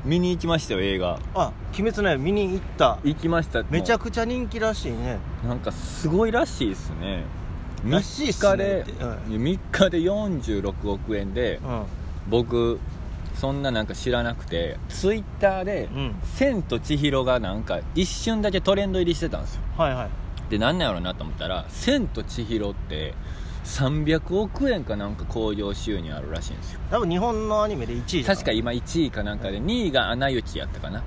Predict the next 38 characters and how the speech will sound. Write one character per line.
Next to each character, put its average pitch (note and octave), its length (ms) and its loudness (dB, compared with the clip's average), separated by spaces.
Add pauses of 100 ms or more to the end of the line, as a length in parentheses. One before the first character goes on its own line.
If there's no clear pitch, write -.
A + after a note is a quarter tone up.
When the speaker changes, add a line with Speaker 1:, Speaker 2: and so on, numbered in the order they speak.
Speaker 1:
二 A#2+ 200 2
百 A#2 340 0
億 F#2+ 220 -4
か F2 120 -6
な D#2 160 -6
ん D#2+ 40 -6 (180)
か。 C2+ 160 -4 (280)
こ - 60 -8
れ B2+ 60 2
だ B2+ 100 6
か - 80 -6
ら F3+ 140 0
「鬼 G3 140 0
滅 G3+ 120 -4
の G3 140 2 (260)
刃」 G#2 140 2
が、 C3+ 300 -2
Speaker 2:
う - 20 -6
ん。 D3 180 -2 (880)
Speaker 1:
超 F#3 200 8
え A3+ 100 6
る A3 160 0
ん E3+ 60 2
じ A#2+ 80 2
ゃ G#2 40 2
な E2 120 -4
い D#2 80 -4
か、 G2 120 -4
こ G2+ 140 -6
の G2 140 -4
勢 G2 260 -2
い E2 60 -4
だ D2+ 100 -4
っ - 20 -4 (140)
た D2 80 -6
ら。 C#2 140 -6 (180)
Speaker 2:
う D#3 40 2
ん。 B2+ 240 -2